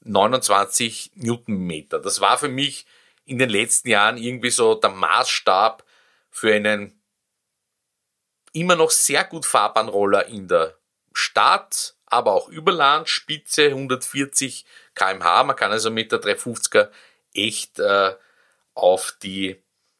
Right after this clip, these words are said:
Autobahn fahren. Die Beverly dreihundert im Vergleich zur drei fünfziger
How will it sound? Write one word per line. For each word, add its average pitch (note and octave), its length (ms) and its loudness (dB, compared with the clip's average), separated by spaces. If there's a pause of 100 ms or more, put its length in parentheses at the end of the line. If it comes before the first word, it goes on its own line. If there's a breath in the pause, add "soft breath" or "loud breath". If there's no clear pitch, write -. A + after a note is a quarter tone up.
(200)
Autobahn - 560 2
fahren. - 400 -6 (380)
Die C#3+ 440 -6 (1200)
Beverly D#3 380 0
dreihundert A#2+ 1080 0 (160)
im A2+ 80 -16
Vergleich A#2+ 320 -2
zur D3+ 160 -2
drei A#2+ 160 2
fünfziger D#3+ 1000 -2